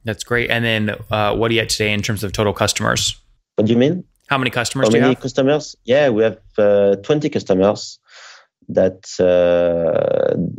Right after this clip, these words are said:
Speaker 2: for an amount, total amount of ten K of M R R.
Speaker 1: Okay, so about ten thousand bucks today in M R R, which means each one's actually paying a little bit more than three hundred bucks per month. They're each paying, call it, five hundred bucks per month.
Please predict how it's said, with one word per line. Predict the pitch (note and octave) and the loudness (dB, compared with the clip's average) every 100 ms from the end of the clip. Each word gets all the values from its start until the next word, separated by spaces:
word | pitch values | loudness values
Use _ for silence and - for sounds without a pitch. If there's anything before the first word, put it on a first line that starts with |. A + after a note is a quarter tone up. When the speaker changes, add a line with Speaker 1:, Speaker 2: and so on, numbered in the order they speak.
| - - - - | -16 -20 -16 -2
Speaker 2:
for | F2+ | 2
an | F#2 | 4
amount, | F#2+ F#2+ G2+ G#2 - | 4 4 2 -2 -6
total | G2+ G2 F#2+ | -2 2 2
amount | F#2+ F#2 F#2 F2+ | 2 2 0 0
of | F2 E2 - _ _ _ - | 2 0 -4 _ _ _ 0
ten | F#2+ F#2 | 2 4
K | F#2 F#2 | 2 4
of | F2+ F2 _ _ - | 2 0 _ _ -2
M | F2 | 0
R | E2+ | 2
R. | F2 E2+ - _ _ - | 2 0 -6 _ _ -10
Speaker 1:
Okay, | G#2+ A2+ | -4 -2
so | A2+ | -2
about | A2+ A2 | -2 -2
ten | - A#2 | -2 -2
thousand | A2+ A2 G#2+ | 0 0 -2
bucks | G2+ G#2+ - - - | -2 -4 -6 -10 -8
today | - G#2+ A2 A2 | -8 -2 0 0
in | G#2 | 0
M | G#2 G#2 | -2 -2
R | G2+ | 0
R, | G2+ G#2+ | 0 0
which | G2+ - | -2 -4
means | G#2+ G2 F#2+ - - - - | -4 -2 -6 -8 -14 -16 -12
each | - C3 | -8 -4
one's | C3 A#2 | -2 -2
actually | A2 - A2 | -2 -2 -4
paying | A#2+ G#2+ | -4 -2
a | |
little | A2+ A2 | 0 0
bit | G#2 | -2
more | A2+ B2+ A2 | 0 0 0
than | G2 F2+ | 0 -4
three | E2 - G2 | -6 -4 -2
hundred | F#2+ | -2
bucks | F#2 - | -2 -4
per | - | -4
month. | G2 - | -4 -4
They're | - G#2+ | -2 -2
each | G#2 - | -2 -4
paying, | G#2+ G2+ | -4 -2
call | G2+ | -2
it, | G2+ | -4
five | - B2 G#2+ | 0 -2 0
hundred | G2+ | -2
bucks | - - | -2 -4
per | A2 | -2
month. | A#2 B2 - | 0 -2 -6